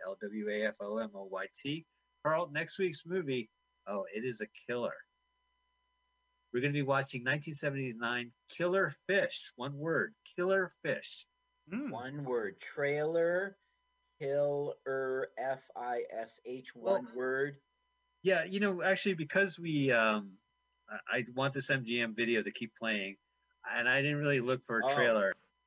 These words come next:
Speaker 1: We're just gonna have to make up the trailer. I don't know, Steve Mazan, would you care to give us the trailer to
Speaker 3: No,
Speaker 1: Killer
Speaker 3: there's
Speaker 1: Fish?
Speaker 3: one,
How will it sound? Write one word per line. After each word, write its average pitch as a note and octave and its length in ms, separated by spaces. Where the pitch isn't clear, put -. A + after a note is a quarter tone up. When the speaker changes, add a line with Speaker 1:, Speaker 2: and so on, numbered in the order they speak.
Speaker 1:
We're C#3 120
just D#3+ 200
gonna E3 120
have D3 120
to B2+ 100
make A#2+ 220
up B2+ 100
the B2+ 80
trailer. A2 420
I D3+ 60
don't F#3 140
know, F3 100
Steve E3+ 300
Mazan, D#3 360
would A#2 160
you B2 200
care D3 240
to C3 420
give C3 140
us C3+ 140
the C3 80
trailer C3 360
to A#2 140
Speaker 3:
No, G#3 120
Speaker 1:
Killer C3 160
Speaker 3:
there's D#4+ 240
Speaker 1:
Fish? C4+ 100
Speaker 3:
one, C4 220